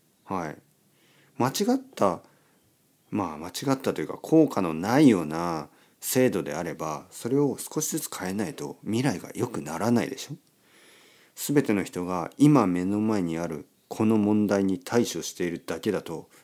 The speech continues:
未来は良くならないですよね。だから、まあ、もちろん、今年、今年ね、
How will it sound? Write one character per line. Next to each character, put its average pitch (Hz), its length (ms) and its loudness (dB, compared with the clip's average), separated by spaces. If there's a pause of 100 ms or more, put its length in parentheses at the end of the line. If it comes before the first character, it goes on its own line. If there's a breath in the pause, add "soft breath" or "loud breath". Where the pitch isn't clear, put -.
(100)
未 113 140 0
来 120 140 4
は 73 100 -4
良 80 140 -4
く - 140 -16
な 73 120 -8
ら 80 140 -6
な 254 80 0
い 214 80 -2
で - 60 -10
す - 100 -14
よ 64 140 -18
ね。 147 320 -10 (1120 loud breath)
だ 165 100 2
か 165 140 2
ら、 165 320 -2 (380)
ま 160 120 0
あ、 - 140 -8 (320)
も 107 140 -2
ち - 120 -2
ろ - 100 -2
ん、 - 120 -12 (220)
今 123 180 2
年、 147 500 2 (140)
今 - 160 -4
年 151 240 -2
ね、 - 120 -4